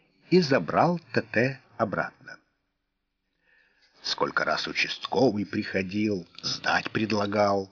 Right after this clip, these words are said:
мол, зачем старому хрычу оружие?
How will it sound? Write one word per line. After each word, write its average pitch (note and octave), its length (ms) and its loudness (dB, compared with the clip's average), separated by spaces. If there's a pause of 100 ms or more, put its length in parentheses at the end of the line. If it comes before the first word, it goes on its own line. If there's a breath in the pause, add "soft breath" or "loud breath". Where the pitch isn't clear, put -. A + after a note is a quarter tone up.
(140)
мол, G2 300 0
зачем D3 440 2
старому G2 600 -4
хрычу A2+ 500 0
оружие? A#2+ 640 2